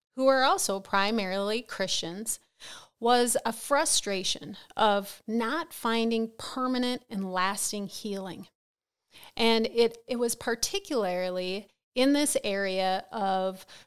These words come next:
trying to coach and counsel from a perspective of the world.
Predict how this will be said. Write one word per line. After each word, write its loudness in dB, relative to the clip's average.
trying 0
to -2
coach -2
and -8
counsel -4
from 2
a 2
perspective -2
of 0
the -4
world. -4